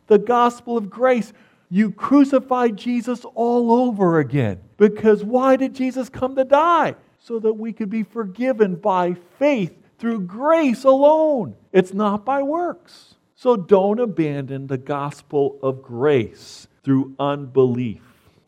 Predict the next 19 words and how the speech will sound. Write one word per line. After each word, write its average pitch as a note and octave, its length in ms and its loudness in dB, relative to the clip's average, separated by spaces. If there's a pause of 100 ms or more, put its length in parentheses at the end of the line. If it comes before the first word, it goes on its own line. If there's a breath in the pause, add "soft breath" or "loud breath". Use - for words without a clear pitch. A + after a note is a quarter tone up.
(200)
The B2 80 -4
word G3 300 4
incredulous D#3+ 1120 -4 (220)
means D3 440 -8
to - 180 -8
refuse A#2+ 1300 -2
to B2 140 -2
believe, A2 560 -2 (180)
and A#2+ 220 -6
they C3 260 6
were G#2+ 280 -6
incredulous. - 1400 -10 (160)
They C3 520 2 (360)
ex-, B2 300 -10 (180)
uh, A#2+ 260 -4
ignored C3 800 -2
and A2 160 -6
forgot. A#2+ 720 -6 (160)
They, A#2 360 -4